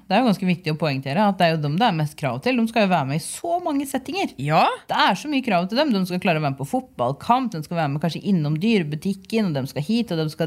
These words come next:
Speaker 1: dit. Og det skal komme masse barn på besøk, og de skal
Speaker 2: Mhm.
Speaker 1: være med på familiebursdager. Altså, gudene vet hva de skal være med på.
Speaker 2: Ja, så
Speaker 1: Og
Speaker 2: jeg
Speaker 1: det er jo
Speaker 2: tenkte jo et
Speaker 1: kjempeviktig
Speaker 2: lite
Speaker 1: at det er
Speaker 2: sekund.
Speaker 1: trygt.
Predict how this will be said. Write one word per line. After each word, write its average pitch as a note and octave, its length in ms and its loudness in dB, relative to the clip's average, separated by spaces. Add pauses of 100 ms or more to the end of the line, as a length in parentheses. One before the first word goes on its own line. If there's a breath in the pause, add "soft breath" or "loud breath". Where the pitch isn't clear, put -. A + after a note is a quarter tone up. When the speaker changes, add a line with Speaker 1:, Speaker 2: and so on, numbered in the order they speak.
Speaker 1:
dit. C4+ 320 0 (440 soft breath)
Og E3 80 0
det D#3+ 100 2
skal D#3 180 -4
komme F3+ 200 2
masse E3 200 0
barn E3 360 2
på D3+ 120 -6
besøk, C4+ 520 -2
og D3+ 120 -4
de D#3+ 100 -4
skal B2+ 340 -2
Speaker 2:
Mhm. F#3+ 440 4
Speaker 1:
være F3 200 4
med C3+ 80 -2
på D#3+ 80 -4
familiebursdager. D3+ 920 0
Altså, G3+ 160 -6
gudene F#3 200 2
vet F3 200 2
hva E3 100 0
de D#3+ 80 -2
skal G#3+ 140 -4
være G3 160 4
med D#3+ 80 -6
på. D4+ 80 4 (200)
Speaker 2:
Ja, G#3+ 180 2 (260)
så - 160 -6
Speaker 1:
Og - 0 -
Speaker 2:
jeg A3 80 4
Speaker 1:
det G3+ 80 6
er F#3 60 6
jo - 20 6
Speaker 2:
tenkte F#3 120 4
jo G#3+ 200 6
et F3 100 4
Speaker 1:
kjempeviktig F3 60 4
Speaker 2:
lite F3+ 200 2
Speaker 1:
at F#3 40 4
det F#3 80 4
er G#3 80 6
Speaker 2:
sekund. F3 240 2
Speaker 1:
trygt. E3+ 260 -4